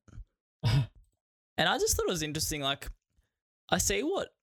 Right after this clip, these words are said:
Speaker 2: Toronto do by using the players, but then Orlando have barely used the players, um,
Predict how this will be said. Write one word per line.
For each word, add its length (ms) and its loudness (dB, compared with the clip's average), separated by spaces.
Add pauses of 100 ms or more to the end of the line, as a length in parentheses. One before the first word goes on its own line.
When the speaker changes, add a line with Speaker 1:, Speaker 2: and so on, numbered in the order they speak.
(120)
Speaker 2:
Toronto 420 -2
do 280 -2
by 120 -2
using 420 -2
the 80 -4
players, 360 0
but 140 -6
then 160 -4
Orlando 460 -2
have 120 -6
barely 300 0
used 280 -2
the 60 -4
players, 720 0 (680)
um, 540 0